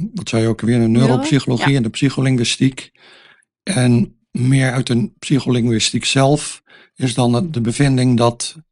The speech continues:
Speaker 1: ehm, emotioneel beladen woorden worden sowieso beter onthouden
Speaker 2: Mhm.
Speaker 1: dan, ehm, dan niet-emotionele woorden.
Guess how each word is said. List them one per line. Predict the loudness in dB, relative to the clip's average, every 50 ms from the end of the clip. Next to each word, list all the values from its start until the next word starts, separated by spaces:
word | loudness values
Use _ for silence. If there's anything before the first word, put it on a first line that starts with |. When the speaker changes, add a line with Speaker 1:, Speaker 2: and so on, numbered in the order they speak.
| _ _ _
Speaker 1:
ehm, | _ -8 -6 -4 -2 0 0 0 -2 -2 -6 _ _ _ _ _ _ _ _ _ _ _ _ _ _ _ _ _ _ _ _ _ _ _ _
emotioneel | 2 4 4 4 4 2 0 0 0 0 0 2 2 2 0
beladen | 0 0 0 0 2 0 0 0 -2
woorden | -2 -2 -2 -2 -2 -2
worden | -2 -2 -2 -2 -2
sowieso | 0 0 0 0 0 0 0 0 0
beter | 0 0 -2 -2 -2 -2 -4
onthouden | -4 -2 -4 -4 -4 -4 -2 0 0 2 2 0 0 -4 -10 _ _
Speaker 2:
Mhm. | -2 0 2 2 2 0 0 -2
Speaker 1:
dan, | -4 -4 -2 -2 0 0 -2 -2 -4 -8 -8
ehm, | -6 -6 -4 -4 -4 -6 -8 -10 -12 _ _ _ _ _ _ _ _ _ _ _ _ _ _ _ _
dan | -16 -14 -10 -6 -4 -2 -2 0
niet-emotionele | 0 0 -2 -2 -2 -2 -2 -2 -2 -4 -4 -2 -2 0 0 0 0
woorden. | 0 0 0 0 0 0 2 0 0 -2 -4